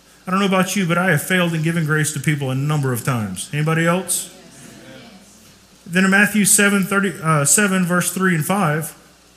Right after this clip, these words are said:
Matthew seven, verse three and five, "And why worry about a speck in your friend's eye when you have a log in your own?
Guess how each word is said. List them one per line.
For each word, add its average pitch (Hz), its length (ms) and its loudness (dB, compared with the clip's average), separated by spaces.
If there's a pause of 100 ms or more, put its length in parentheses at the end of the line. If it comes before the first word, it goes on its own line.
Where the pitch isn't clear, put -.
(840)
Matthew 156 300 -4
seven, 165 300 -4
verse 156 260 -4
three 170 220 -2
and 147 80 -6
five, 175 600 -2 (220)
"And 156 220 0
why 208 260 2
worry 196 300 4
about 170 240 2
a 143 40 0
speck 190 440 -2
in 196 80 0
your 185 120 2
friend's 190 480 0
eye 135 380 -2 (520)
when 170 100 -4
you 175 100 2
have 180 180 4
a 151 60 2
log 170 300 2
in 160 80 0
your 151 180 0
own? 131 240 -6